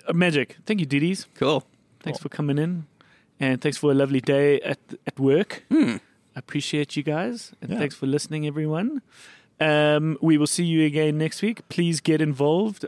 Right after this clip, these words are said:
Speaker 1: Our communities are growing every day.
Speaker 3: Hmm.
Speaker 1: We are so excited and chuffed to see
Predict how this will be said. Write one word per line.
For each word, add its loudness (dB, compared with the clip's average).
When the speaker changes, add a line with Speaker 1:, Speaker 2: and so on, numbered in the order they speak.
Speaker 1:
Our -2
communities -4
are -4
growing 4
every 2
day. 0
Speaker 3:
Hmm. 4
Speaker 1:
We 2
are 0
so 0
excited 0
and -4
chuffed -4
to -8
see 0